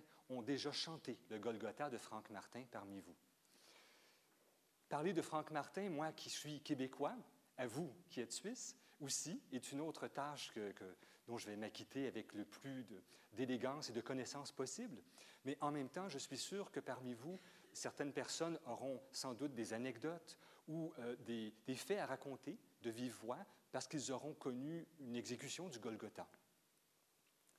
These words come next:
La question que nous nous posons aujourd'hui est celle de savoir comment une œuvre musicale peut devenir un objet de connaissance,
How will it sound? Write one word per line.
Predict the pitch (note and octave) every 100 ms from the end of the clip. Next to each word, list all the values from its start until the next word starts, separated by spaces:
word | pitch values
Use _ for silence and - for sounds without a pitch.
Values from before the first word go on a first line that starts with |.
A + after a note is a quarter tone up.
| - - - - - - - - - -
La | C#3+
question | F#3+ - D#4
que | D4+
nous | E3+
nous | E3
posons | C#3 A#2+ A2+ F3 - - -
aujourd'hui | C#3+ C3 B2 A#2 - D#3 C#4 - - - - - - - - - - - - - - - - -
est | E3 -
celle | - A#3 C4 D3+
de |
savoir | D3 E3 D3 A3+ F3 -
comment | A3+ D4
une | A3+ D3
œuvre | F#3 - B2
musicale | A#2+ G#2 F#2+ B2 D#3 G3 D#3+ - - -
peut | F#3+
devenir | E3 D3 B3+ D#3
un | C3+
objet | C#3 B2 E3 G3
de | B2+ C3 -
connaissance, | G3+ F#3+ D3+ - C3 F#2+ - -